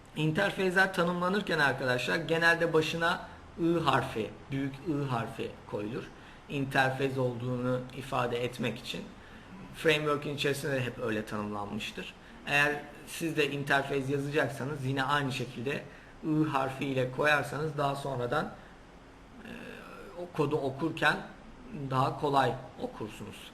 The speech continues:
interfezleri. İnterfezler nasıl yazılıyor? Bir bakalım ona.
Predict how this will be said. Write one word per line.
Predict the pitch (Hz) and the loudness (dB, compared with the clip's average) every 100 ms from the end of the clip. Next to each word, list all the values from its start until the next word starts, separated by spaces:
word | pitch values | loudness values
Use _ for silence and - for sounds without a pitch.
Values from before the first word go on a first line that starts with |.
| - | -8
interfezleri. | 117 117 104 98 107 104 117 117 - - - - - - - - - - - | -8 -6 -8 -6 -8 -8 -8 -8 -8 -12 -20 -20 -20 -20 -20 -20 -18 -12 -4
İnterfezler | 165 180 175 180 190 185 190 190 | 0 4 4 4 0 4 2 2
nasıl | 196 190 170 123 - - 139 | -4 0 2 2 -4 -10 -2
yazılıyor? | 127 123 120 123 - - - - 170 - | -2 -2 -6 -2 -2 -4 -8 -14 -14 -8
Bir | 170 160 | -6 -2
bakalım | 170 170 165 131 | -2 0 -2 -2
ona. | 113 127 | -2 -4